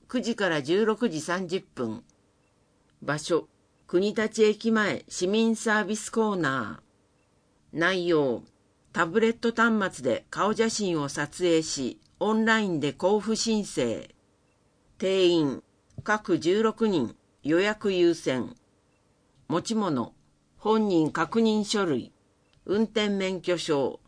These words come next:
健康保険証など。通知カード、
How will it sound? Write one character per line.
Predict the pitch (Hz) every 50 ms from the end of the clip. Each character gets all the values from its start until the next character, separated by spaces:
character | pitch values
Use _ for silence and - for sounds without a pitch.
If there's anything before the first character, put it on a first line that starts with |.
| _ -
健 | - 220 214 220
康 | 214 - - 208 202 202
保 | 190 190
険 | 165 - 180 180 185 175
証 | 160 - 180 165 165 165
な | 156 156
ど。 | 139 113 98 - _ _ _ _ _ _ _ _ _ _ _ _ _ _ _ -
通 | - 220 226 220 226 214
知 | - - -
カ | - 226 220 214 185
ー |
ド、 | - 131 117 92